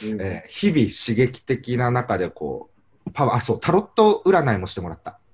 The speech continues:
Speaker 1: へー。
Speaker 2: うん、なんか、怖いよね、あれもね。
Speaker 1: なんて言われたんですか？
Speaker 2: さ-、三枚カードが出てきて、
Speaker 1: はい。
Speaker 2: うんと、なんかあれ、反対で出てくると良くないんだよね、なんか。よく、え、良くないわけじゃないけど、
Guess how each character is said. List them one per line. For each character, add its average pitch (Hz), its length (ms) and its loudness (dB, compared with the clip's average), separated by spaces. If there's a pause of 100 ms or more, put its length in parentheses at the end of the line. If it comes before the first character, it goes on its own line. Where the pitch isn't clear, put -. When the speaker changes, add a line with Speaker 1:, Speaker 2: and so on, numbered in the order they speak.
(120)
Speaker 1:
へ - 60 0
ー。 139 920 4 (380)
Speaker 2:
う 117 60 0
ん、 107 200 -2
な 117 120 -2
ん 110 60 -4
か、 92 280 -6 (600)
怖 139 240 2
い 113 40 4
よ 95 60 2
ね、 113 120 -2
あ 110 100 0
れ 95 60 -4
も 92 120 -8
ね。 101 280 -6 (300)
Speaker 1:
な 135 140 -2
ん 131 40 -6
て - 60 -8
言 104 100 2
わ 101 60 2
れ 95 60 -4
た 95 60 -2
ん 92 100 -4
で - 80 -16
す - 80 -20
か？ - 80 -16
Speaker 2:
さ-、 - 80 -20 (220)
三 226 400 2
枚 120 280 0
カ 127 260 2
ー 113 40 2
ド 104 120 0
が 87 140 -6
出 101 160 -4
て 90 180 -8
き - 80 -20
て、 123 360 0 (160)
Speaker 1:
は 117 100 0
い。 104 140 -10 (200)
Speaker 2:
う 120 80 -4
ん 101 40 -8
と、 113 120 -2
な 127 120 0
ん 113 60 -6
か 107 100 -2
あ 95 40 0
れ、 - 60 -8
反 240 300 -2
対 254 220 -6
で 233 100 0
出 233 140 -2
て 202 100 -2
く 131 120 -2
る 101 100 0
と 101 100 -4
良 110 120 2
く 110 140 -6
な 92 140 -4
い 87 100 -8
ん 73 120 -12
だ 73 80 -10
よ - 80 -12
ね、 156 100 -8
な 170 120 -4
ん 80 100 -10
か。 - 260 -16
よ 156 160 4
く、 - 160 0
え、 165 40 8
良 208 120 8
く 277 100 0
な 202 120 4
い 185 40 6
わ 139 100 4
け 123 80 0
じ 101 80 -2
ゃ - 20 -4
な 98 120 -4
い 90 60 -8
け - 120 -12
ど、 90 200 -6